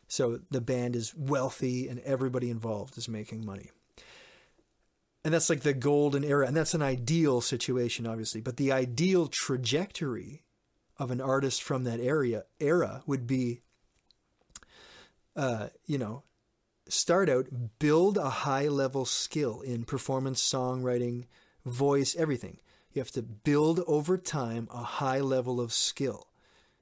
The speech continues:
Then you start playing live or something like that. And then a record label comes, identifies your skill and gives you attention for it and goes,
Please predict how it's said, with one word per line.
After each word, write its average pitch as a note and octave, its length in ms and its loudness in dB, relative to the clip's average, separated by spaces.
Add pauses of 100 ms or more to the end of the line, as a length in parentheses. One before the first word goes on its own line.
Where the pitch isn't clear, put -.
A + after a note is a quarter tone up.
(380)
Then C3+ 160 0
you C#3+ 80 2
start C3 400 0
playing C3 240 -2
live B2 320 0
or B2 40 -2
something B2 320 -4
like A2+ 140 -6
that. D3 160 0
And C3+ 160 -4
then B2 180 -4
a B2+ 80 -6
record C#3+ 460 2
label B2+ 240 2
comes, B2 380 -4 (480)
identifies C3+ 1300 2 (260)
your C3 340 2
skill A#2 640 0 (380)
and C3+ 100 -2
gives C3+ 220 0
you C3+ 100 2
attention F3 420 0
for B2+ 220 0
it B2 80 -4
and B2+ 140 -4
goes, A2 320 -2